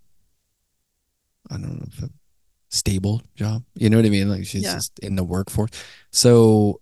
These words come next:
Speaker 1: it, that must be really stressful. Like, I, I, th-, you know, in
Speaker 2: <laughs> It
Speaker 1: certain
Speaker 2: is.
Speaker 1: times when, like, people are, like, freelance couples or when there's not that sort of, like, you know, seeming, like, structure to things.
Speaker 2: I mean, I think we've always lived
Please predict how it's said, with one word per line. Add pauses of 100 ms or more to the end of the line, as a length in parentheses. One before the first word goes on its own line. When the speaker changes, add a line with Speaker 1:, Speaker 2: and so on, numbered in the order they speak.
(120)
Speaker 1:
it,
that
must
be
really
stressful. (180)
Like,
I,
I,
th-, (500)
you
know,
in
Speaker 2:
<laughs>
It
Speaker 1:
certain
Speaker 2:
is.
Speaker 1:
times
when,
like,
people
are, (340)
like,
freelance
couples
or
when
there's
not
that
sort
of,
like, (760)
you
know, (280)
seeming, (140)
like,
structure (220)
to
things. (560)
Speaker 2:
I
mean,
I
think
we've
always
lived